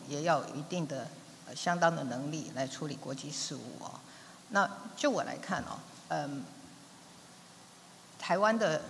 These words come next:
呃，中华民国台湾的领导人哦，在处理，呃，国际事务的时候，应该有几项，呃，必要的，呃，体认跟，呃，能力特质啊哈。那第一个呢，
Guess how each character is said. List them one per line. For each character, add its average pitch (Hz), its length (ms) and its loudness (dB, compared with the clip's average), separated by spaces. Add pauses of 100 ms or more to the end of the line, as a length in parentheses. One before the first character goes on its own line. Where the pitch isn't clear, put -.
(320)
呃， 156 240 0 (280)
中 202 160 4
华 196 100 8
民 156 140 -2
国 156 180 0
台 156 200 -2
湾 160 180 4
的 131 280 2 (120)
领 156 160 -2
导 - 160 -4
人 117 140 -8 (120)
哦， 117 140 -10 (480)
在 165 240 8
处 185 300 -2
理， 160 380 0
呃， 156 100 2
国 160 140 -2
际 180 140 -2
事 180 200 -4
务 156 100 -2
的 139 80 -4
时 160 140 -4
候， 147 280 0
应 170 140 0
该 160 140 2
有 131 260 -2 (400)
几 143 220 -2
项， 151 280 6 (220)
呃， 135 180 0 (160)
必 175 120 0
要 151 220 6
的， 131 340 -4 (480)
呃， 113 240 -2 (680)
体 - 240 -2
认 165 240 2
跟， 156 320 -2 (300)
呃， 143 80 -2 (160)
能 160 160 0
力 156 100 -2
特 - 200 -4 (100)
质 - 260 -6
啊 - 80 -4 (100)
哈。 - 140 -10 (540)
那 196 100 2 (240)
第 254 140 0
一 - 20 2
个 202 160 2
呢， 147 160 0